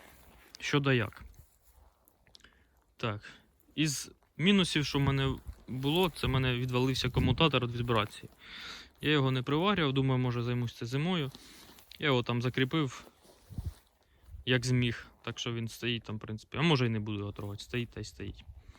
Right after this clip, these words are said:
Далі, по резині. Резина ще хватить на ще один сезон. Що перед, що зад. Колодки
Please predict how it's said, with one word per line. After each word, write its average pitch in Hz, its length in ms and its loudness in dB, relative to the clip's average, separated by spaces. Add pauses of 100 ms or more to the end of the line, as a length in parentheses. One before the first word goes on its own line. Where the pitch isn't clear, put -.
(640)
Далі, 120 280 0
по 139 180 0
резині. 160 520 2 (2000)
Резина 151 440 4
ще 131 200 -2
хватить 123 380 -2
на 123 220 -4
ще 139 220 2
один 127 240 0
сезон. 165 500 0 (3250)
Що 139 120 -6
перед, 135 300 0
що - 160 -4
зад. 120 220 -2 (1700)
Колодки 143 560 0